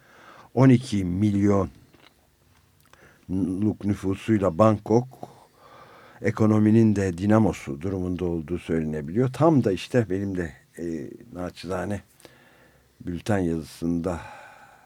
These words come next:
başka kaynaklara dayandırarak anlatmaya çalıştığım gibi bu ikisi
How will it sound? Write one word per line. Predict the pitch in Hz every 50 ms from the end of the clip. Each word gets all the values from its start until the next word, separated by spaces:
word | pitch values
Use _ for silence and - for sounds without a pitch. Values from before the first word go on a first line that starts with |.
| _ _ _ _ _ _ _ _ _ _ _ _ _ _ _ _ _ _ _ _ -
başka | - 87 92 90 87 - - - - 92 80 - - - - - - - _ -
kaynaklara | - 82 87 82 71 67 - - 92 80 82 82
dayandırarak | 104 101 90 82 85 80 90 82 80 71 67 64 - - -
anlatmaya | 80 92 87 80 78 - - 87 82 78
çalıştığım | - - 101 92 82 - - - 95 90 82
gibi | 78 90 101 113 107 98
bu | 101 101 98
ikisi | 95 - - - - - 139